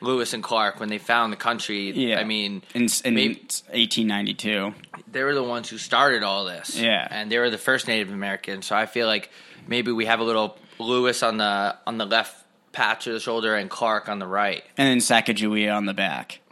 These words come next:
Speaker 1: Yeah.
Speaker 2: Yeah, I think that, I think, I don't know, that's just more of a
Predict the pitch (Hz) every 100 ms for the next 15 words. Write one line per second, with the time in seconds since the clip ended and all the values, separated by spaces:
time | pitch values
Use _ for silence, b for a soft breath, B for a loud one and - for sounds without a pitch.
0 | - 110 117 110 90 - - _ _ b
1 | b - 110 98 90 101 117 117 110 107
2 | - - 113 110 104 - 131 117 104 -
3 | 120 - 117 117 117 117 107 104 104 -